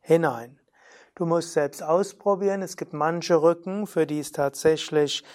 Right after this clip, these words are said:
die einbeinige Vorwärtsbeuge mit geradem Rücken besser. Und es gibt andere, für die ist die einbeinige Vorwärtsbeuge mit rundem Rücken besser.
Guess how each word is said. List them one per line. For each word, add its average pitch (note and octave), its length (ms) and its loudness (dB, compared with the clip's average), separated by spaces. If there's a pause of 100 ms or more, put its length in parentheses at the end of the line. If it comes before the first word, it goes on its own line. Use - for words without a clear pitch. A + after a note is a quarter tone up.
(260)
die E3 120 0
einbeinige D#3 800 0
Vorwärtsbeuge D3 960 0
mit C3 240 -10
geradem D3+ 640 -2
Rücken A3 420 -2
besser. A3+ 400 2 (440)
Und G3+ 140 -2
es G#3+ 140 -2
gibt G#3 260 -4
andere, F#3+ 480 2
für F#3+ 220 -6
die G3+ 120 -4
ist G3 160 -10
die G#3+ 120 -2
einbeinige D#3+ 880 0
Vorwärtsbeuge D#3 960 0
mit E3+ 220 -6
rundem D3+ 580 2
Rücken C#3 480 0
besser. C3+ 460 -4